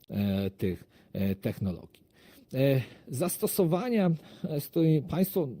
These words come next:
na pewno mieli jakiś e, jakiś kontakt albo osobiście, albo chociażby medialnie, e, e, to przede wszystkim, to przede wszystkim, e, gry takie jak, e, Pokémon Go,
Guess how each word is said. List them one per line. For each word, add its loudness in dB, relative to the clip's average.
na -4
pewno 4
mieli 2
jakiś -4
e, -4
jakiś -4
kontakt -2
albo -4
osobiście, -2
albo -2
chociażby -2
medialnie, 2
e, -12
e, -6
to -2
przede 2
wszystkim, 0
to 0
przede 2
wszystkim, 0
e, 2
gry 8
takie -4
jak, -4
e, -4
Pokémon 4
Go, 4